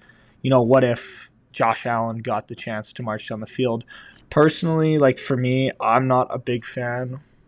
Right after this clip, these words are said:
Like, what I, I think the N F L should get rid of ties in the regular season. You play the ten-minute overtime period.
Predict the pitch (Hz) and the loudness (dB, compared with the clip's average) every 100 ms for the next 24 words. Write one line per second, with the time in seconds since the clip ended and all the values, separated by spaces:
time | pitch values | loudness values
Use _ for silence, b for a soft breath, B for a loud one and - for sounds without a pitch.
0 | _ _ _ _ _ b b b - 139 | _ _ _ _ _ b b b -2 -2
1 | 139 139 - 117 127 143 156 - B B | 0 -2 0 2 4 4 0 -6 B B
2 | B _ _ _ - - 127 190 233 233 | B _ _ _ -14 0 2 2 0 -4
3 | 233 - - b b b b - 147 143 | -6 -12 -20 b b b b 0 2 0
4 | - 131 123 120 120 - - 139 135 101 | 0 0 2 0 -2 -8 -14 -4 -4 -2
5 | 123 117 - 123 127 127 131 127 120 117 | -6 -8 -8 -2 -2 -2 -6 -6 -6 -6
6 | 117 113 - 117 110 117 117 - b b | -8 -10 -10 -12 -10 -12 -14 -16 b b
7 | b - 123 - 143 127 127 - 151 151 | b -8 -6 2 4 4 -2 -2 0 0
8 | 143 135 - 123 120 123 - 120 120 - | 0 -2 -2 -4 -2 -6 -4 -4 -4 -6
9 | 120 117 117 123 120 | -4 -2 0 -2 -4